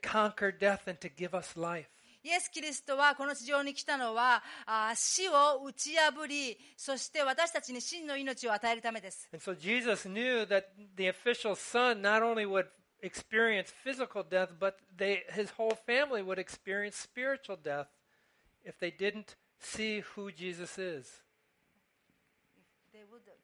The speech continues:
Speaker 1: They would experience spiritual death if they didn't come to realize who Jesus is.
Speaker 2: ですから、あ、イエス様はこの役人、その家族が、あ、イエス様がどういうお方であるかということを信じないと、結局霊的な死に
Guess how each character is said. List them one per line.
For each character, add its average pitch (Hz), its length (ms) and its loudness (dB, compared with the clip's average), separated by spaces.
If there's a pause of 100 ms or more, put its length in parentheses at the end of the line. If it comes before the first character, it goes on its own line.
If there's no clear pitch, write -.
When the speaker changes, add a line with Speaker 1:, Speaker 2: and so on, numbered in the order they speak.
(300)
Speaker 1:
They 175 160 2
would 202 200 0
experience 170 580 -6
spiritual 202 560 -6
death 143 380 -6
if 156 160 -14
they 147 160 -10 (100)
didn't 170 300 -10
come 185 340 -4
to 170 60 -18
realize 160 380 -4 (140)
who 165 120 -18
Jesus 143 500 -14
is. 139 180 -12 (220)
Speaker 2:
で 330 80 -8
す - 100 -10
か 320 120 2
ら、 302 240 6 (180)
あ、 226 540 2
イ 285 100 -4
エ 339 100 4
ス 330 80 -4
様 254 220 0
は 269 240 6
こ 262 100 -10
の 247 60 -4
役 233 320 -2
人、 294 160 -2
そ 262 100 -8
の 247 120 -4
家 302 160 -2
族 285 260 -6
が、 247 300 2 (280)
あ、 220 160 -2
イ 277 120 -6
エ 359 80 0
ス 359 60 -8
様 285 200 -2
が 240 80 0
ど 269 200 0
う 359 60 -2
い 349 80 -4
う 302 120 0 (100)
お 233 60 -6
方 254 240 -4
で 254 120 -2
あ 262 80 4
る 240 120 -4
か 247 280 2 (280)
と 277 120 -4
い 285 120 -2
う 277 80 -6
こ 269 140 -2
と 277 140 0
を 247 320 0 (160)
信 359 300 -4
じ 370 100 -4
な 339 140 4
い 254 100 -2
と、 226 460 -4 (380)
結 269 180 -2
局 311 320 -8
霊 294 240 6
的 330 220 -6
な 311 160 0
死 339 260 -8
に 285 260 -6